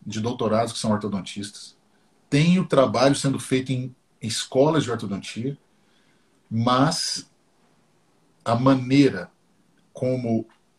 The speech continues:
a ortodontia é conduzida, na maioria dos jovens, procurando o alinhamento e a estética acima de tudo,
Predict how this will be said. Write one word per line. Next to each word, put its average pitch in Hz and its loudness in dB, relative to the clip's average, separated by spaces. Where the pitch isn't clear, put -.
a 104 -4
ortodontia 135 0
é - -10
conduzida, 107 -4
na 107 0
maioria 113 2
dos 147 2
jovens, 107 -2
procurando 117 0
o 113 2
alinhamento 113 2
e 107 -4
a 123 -2
estética 127 -8
acima 113 -2
de 101 -8
tudo, 143 2